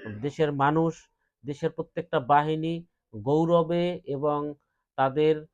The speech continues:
যে সঠিক অধিকার আমরা আদায় করব। আমরা কোনো অন্যায় করব না, কিন্তু আমরা কোনো অন্যায় হতে দেব না এবং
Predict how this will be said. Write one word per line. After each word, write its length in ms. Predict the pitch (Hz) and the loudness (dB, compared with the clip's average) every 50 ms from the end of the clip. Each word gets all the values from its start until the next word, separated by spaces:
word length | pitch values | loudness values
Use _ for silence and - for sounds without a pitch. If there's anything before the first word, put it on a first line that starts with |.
| _ _ _ - | _ _ _ -16
যে 340 | 127 117 123 143 143 143 135 - | -16 -10 -4 -2 -2 -2 -2 -6
সঠিক 460 | - - - 165 165 170 165 160 165 | -8 -4 -4 -2 -2 -2 -4 0 0
অধিকার 460 | 156 143 143 135 139 123 104 95 92 - | 0 0 0 -2 -2 -2 -2 -2 -6 -8
আমরা 260 | 117 131 135 139 135 | -8 -6 -2 -2 -2
আদায় 200 | 135 143 143 143 | 0 0 -2 -4
করব। 220 | - 160 156 147 | -2 -4 -4 -2
আমরা 400 | 151 139 139 143 143 156 160 156 | -2 -2 -2 -2 -2 0 0 0
কোনো 260 | 156 - 147 151 151 147 | -2 -4 -6 -6 -2 -2
অন্যায় 360 | 131 131 139 147 170 175 170 | -2 -2 -2 -2 -2 -2 -2
করব 260 | 175 170 160 151 151 | 0 0 0 0 -2
না, 120 | 143 135 | -4 -6
কিন্তু 340 | 131 - 139 135 131 147 151 | -6 -8 -10 -10 -8 -6 -6
আমরা 300 | 147 135 131 127 131 143 | -6 -6 -6 -6 -8 -8
কোনো 260 | 131 - 143 135 135 | -8 -8 -8 -6 -4
অন্যায় 500 | 127 123 123 127 131 139 147 151 160 165 - | -4 -4 -4 -6 -6 -4 -4 -2 -2 -4 -4
হতে 180 | 120 120 - 135 | -8 -10 -8 -6
দেব 220 | 131 147 143 147 156 | -6 -6 -4 -4 -4
না 140 | 156 160 | -4 -4
এবং 260 | 147 131 131 135 135 | -4 -4 -4 -6 -6